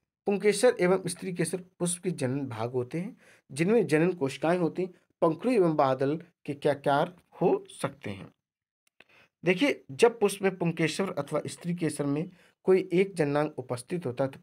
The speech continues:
पुष्प एक लिंगी होता है। यहाँ से दोस्तों, इसको समझ लें, बहुत इंपॉर्टेंट है। जब पुष्प में पुंकेसर अथवा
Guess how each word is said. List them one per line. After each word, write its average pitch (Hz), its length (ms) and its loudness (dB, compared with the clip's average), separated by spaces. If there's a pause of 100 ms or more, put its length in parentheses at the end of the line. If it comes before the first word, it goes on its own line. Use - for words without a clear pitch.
पुष्प - 340 -8
एक 123 220 -6
लिंगी 110 360 -8
होता 87 300 -14
है। - 180 -20 (920)
यहाँ 175 240 4
से 220 120 2
दोस्तों, 180 340 2
इसको - 300 -4
समझ 127 420 -2
लें, 151 200 -2
बहुत 127 280 -4
इंपॉर्टेंट 113 540 -6
है। 175 140 -10 (460)
जब 175 480 4
पुष्प 185 300 2
में 175 360 4
पुंकेसर 160 640 0
अथवा 156 400 0